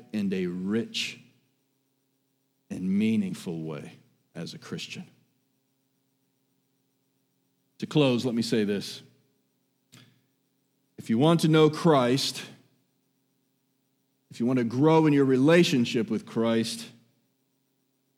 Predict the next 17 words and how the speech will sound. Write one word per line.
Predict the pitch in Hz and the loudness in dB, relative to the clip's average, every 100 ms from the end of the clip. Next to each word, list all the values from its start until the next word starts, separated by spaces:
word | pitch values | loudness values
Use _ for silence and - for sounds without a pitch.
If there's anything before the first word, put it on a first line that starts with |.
| _ 107 | _ -4
then | 104 | 0
you | 107 | 2
need | 113 123 117 | 2 2 0
to | 117 | 0
read | 107 110 110 104 95 - - _ _ _ _ _ _ _ _ | 0 0 0 0 -2 -8 -20 _ _ _ _ _ _ _ _
the | 101 | -4
New | 95 98 | -4 -4
Testament. | - 95 80 - - _ _ _ _ _ _ _ _ _ _ _ _ - | -6 -10 -10 -18 -20 _ _ _ _ _ _ _ _ _ _ _ _ -12
And | 87 98 | -4 2
in | 135 147 | 4 4
the | 131 | 4
New | 127 117 | 4 2
Testament, | - 131 123 107 98 92 | 0 0 -2 -4 -4 -4
we | 107 | -6
find | 104 117 113 107 | -4 -2 -2 -2
First | - 104 - | -4 -6 -6
Peter. | - 113 95 | -4 -2 -2